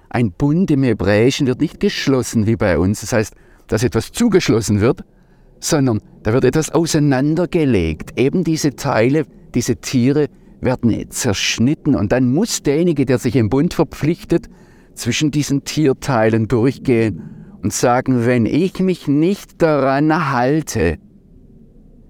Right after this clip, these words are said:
was ich hier verspreche, dann werde ich so zerteilt wie diese Tiere." Das heißt, er gibt seine ganze Existenz hinein in diesen Bund.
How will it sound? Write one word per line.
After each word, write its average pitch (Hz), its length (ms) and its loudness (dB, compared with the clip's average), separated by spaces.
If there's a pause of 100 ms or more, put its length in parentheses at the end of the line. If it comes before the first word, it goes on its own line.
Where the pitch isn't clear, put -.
(160)
was 156 200 -2
ich 131 120 -2
hier 139 340 2
verspreche, 117 1120 -2 (380)
dann 104 220 -2
werde 110 240 2
ich 123 400 -2
so 110 260 2
zerteilt 95 760 0
wie 104 100 2
diese 95 280 -2
Tiere." 82 500 -4 (960)
Das - 180 -4
heißt, 180 300 0
er 113 200 0 (300)
gibt - 200 -2
seine 123 180 0
ganze 156 340 -2
Existenz 196 960 0
hinein 95 640 0 (600)
in 202 360 0 (360)
diesen 180 440 -2
Bund. 151 580 -2